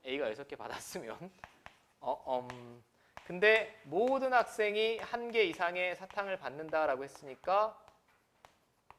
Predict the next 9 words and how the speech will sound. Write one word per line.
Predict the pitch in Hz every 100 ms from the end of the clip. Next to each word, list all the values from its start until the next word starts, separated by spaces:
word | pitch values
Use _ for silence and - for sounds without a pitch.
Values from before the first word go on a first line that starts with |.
| _ - _ _ -
이건 | 151 117
뭐야, | 135 131
C는? | - 131 101 _ _ _ _ _ _ _ - _ _
일 | 208 214
이상 | - 175
나와야겠지? | 156 123 120 117 - - 165 - _ _ _ - _ _ - _ _ _ - - _ _ _ _ _ - _ _ _ _ _ _ _ _ _ _ _ _
자, | - 139 - _ -
요까지는 | 143 175 160 165 156 151 151 147
돼요. | 123